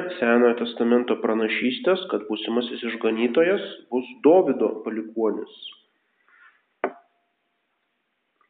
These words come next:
Marija žinojo tas pranašystės ir tuojau suprato, kad angelas kalba apie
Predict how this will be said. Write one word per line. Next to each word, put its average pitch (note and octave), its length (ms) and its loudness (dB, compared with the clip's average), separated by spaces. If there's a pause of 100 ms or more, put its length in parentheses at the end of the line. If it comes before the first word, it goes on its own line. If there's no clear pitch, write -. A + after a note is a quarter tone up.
(300)
Marija B2+ 360 4
žinojo C#3 520 6
tas B2+ 160 -4
pranašystės C3+ 880 0
ir - 220 -10
tuojau A2+ 360 2
suprato, A2 600 0
kad - 260 -6
angelas A#2+ 560 -2
kalba G#2+ 440 -2
apie A2 320 -4